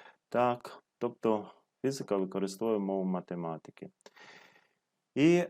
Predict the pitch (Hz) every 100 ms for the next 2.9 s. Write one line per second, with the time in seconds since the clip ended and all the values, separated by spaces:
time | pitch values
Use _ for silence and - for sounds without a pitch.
0 | - 127 127 127 139 139 160 156 143 127
1 | 131 117 139 - 110 123 123 139 135 -
2 | 120 110 113 92 120 135 139 143 127